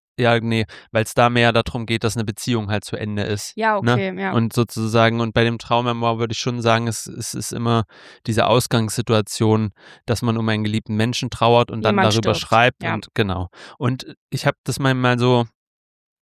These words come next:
Speaker 1: ähm, rausgearbeitet, dass es eigentlich immer drei Ebenen gibt. Es gibt das danach, in dem die Autorin sitzt und schreibt, oder der Autor, in dem Fall sind's aber jetzt alles Frauen gewesen,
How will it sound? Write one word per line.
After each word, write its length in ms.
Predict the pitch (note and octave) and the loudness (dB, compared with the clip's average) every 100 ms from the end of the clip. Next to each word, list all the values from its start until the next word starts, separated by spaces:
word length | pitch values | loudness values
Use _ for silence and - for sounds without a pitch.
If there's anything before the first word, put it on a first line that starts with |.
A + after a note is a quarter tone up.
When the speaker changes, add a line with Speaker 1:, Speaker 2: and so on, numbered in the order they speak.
| _ - | _ -2
Speaker 1:
ähm, 420 | B2+ A2 G#2+ G#2+ - | 0 2 0 -4 -6
rausgearbeitet, 840 | G#2+ G#2+ A#2 - A#2 A2 A2+ A2 | 2 2 2 2 2 2 0 -2
dass 140 | A#2 | -2
es 120 | A#2+ A2+ | -2 -2
eigentlich 240 | A#2+ A#2 | -2 -2
immer 160 | B2 A#2 | -2 -2
drei 220 | - A2 | -2 -2
Ebenen 440 | A2 A2+ A2+ G#2+ | 0 0 -2 -2
gibt. 220 | G#2+ - | -2 -2
Es 140 | A#2 - | -2 -4
gibt 180 | A#2 - | -4 -2
das 120 | - | -2
danach, 440 | A2 G2 A2+ C3 | 0 2 2 2
in 100 | A#2 | -2
dem 180 | A2+ A2+ | -2 -2
die 120 | G#2+ | 0
Autorin 460 | G2+ - A#2 A#2 A2 | 0 2 0 2 0
sitzt 320 | A#2 - - | -4 -6 -6
und 100 | G2+ | -6
schreibt, 520 | - G2+ G#2 - - - | -2 0 0 -2 -8 -4
oder 200 | G#2+ G2 | 0 2
der 180 | F#2+ | 4
Autor, 280 | G2+ - B2+ | 2 2 0
in 100 | G#2 | 0
dem 160 | G2+ G2+ | -2 -2
Fall 200 | - G2+ | -2 -2
sind's 200 | G#2 G#2 | -2 -4
aber 140 | G2+ | 0
jetzt 180 | G2 G2+ | 0 0
alles 220 | F#2 G2 | -4 -4
Frauen 300 | - G2+ A2 | -2 0 0
gewesen, 360 | A#2+ A#2+ A#2+ B2+ | 0 0 0 -2